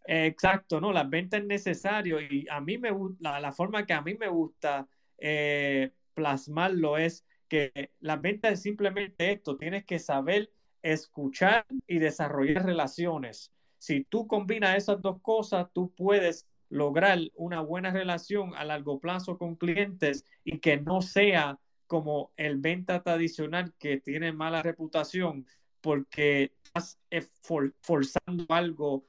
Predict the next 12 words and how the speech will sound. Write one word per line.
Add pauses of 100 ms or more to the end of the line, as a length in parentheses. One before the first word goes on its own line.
(180)
presentando
algo,
sino
que (500)
la
venta
realmente
es
más
escuchar, (400)
identificar
necesidades